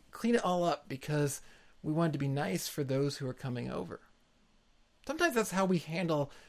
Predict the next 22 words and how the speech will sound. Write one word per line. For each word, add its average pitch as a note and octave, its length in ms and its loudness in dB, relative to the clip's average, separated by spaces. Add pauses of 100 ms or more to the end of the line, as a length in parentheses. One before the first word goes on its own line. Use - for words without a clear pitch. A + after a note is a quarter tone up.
(200)
our D3+ 300 6
relationship C#3+ 760 0
with B2 240 -8
our A2 200 -6
God, A#2 440 -4
too. G3+ 240 2
We, C#3 220 4 (560)
we, F3+ 220 -2
we D#3+ 680 4 (1400)
know D3+ 240 6
what C4 180 10
God E3 180 4
wants D#3 240 2
us C3+ 120 -2
to C3 120 -4
do, C3 300 -2
and, G#3 160 4
and E3+ 260 2
we E3 80 4
know E3+ 260 6
that G3+ 160 8
our D3 400 10